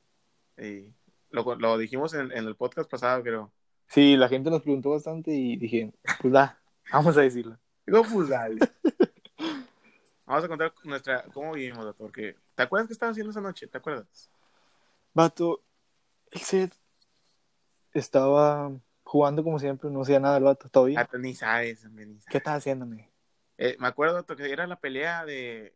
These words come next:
Speaker 1: El Canelo, vato.
Speaker 2: Oh, Simón.
Speaker 1: Todos estaban viendo la pelea.
Speaker 2: Simón.
Speaker 1: ¿Contra quién? No me acuerdo.
Speaker 2: Contra, la neta no la quiero cagar. <laughs>
Speaker 1: Yo tampoco, por eso digo, <laughs> nada más del Canelo.
Speaker 2: Pero yo me
Speaker 1: Ah,
Speaker 2: acuerdo que
Speaker 1: ya.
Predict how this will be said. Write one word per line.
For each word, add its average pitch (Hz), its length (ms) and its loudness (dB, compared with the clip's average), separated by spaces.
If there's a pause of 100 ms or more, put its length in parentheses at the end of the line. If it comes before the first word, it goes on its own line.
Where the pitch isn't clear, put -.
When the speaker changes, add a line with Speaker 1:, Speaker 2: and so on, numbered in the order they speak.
Speaker 1:
El 120 160 -20
Canelo, 123 480 -12
vato. 113 260 -20
Speaker 2:
Oh, 131 540 4
Simón. 127 920 -8 (460)
Speaker 1:
Todos 139 160 -6
estaban 151 260 -8
viendo 156 160 -12
la 147 100 -8
pelea. 113 300 -16 (280)
Speaker 2:
Simón. 120 460 -4 (840)
Speaker 1:
¿Contra 123 260 -10
quién? 185 240 -10
No 175 120 -8
me 170 40 -8
acuerdo. - 300 -10 (480)
Speaker 2:
Contra, 123 880 4 (1500)
la 131 140 0
neta 120 180 -4
no 147 80 -4
la 151 80 -2
quiero 151 160 2
cagar. 131 320 0 (320)
<laughs> - 400 -8 (460)
Speaker 1:
Yo 131 120 -4
tampoco, 156 380 -4
por 156 120 0
eso 165 120 -2
digo, 170 160 -6 (160)
<laughs> 143 320 -14 (560)
nada 135 140 4
más 131 100 2
del 156 100 -4
Canelo. 123 320 -6 (420)
Speaker 2:
Pero 135 160 8
yo 135 40 8
me 135 60 4
Speaker 1:
Ah, - 20 2
Speaker 2:
acuerdo 175 180 2
que 175 60 -10
Speaker 1:
ya. 170 80 0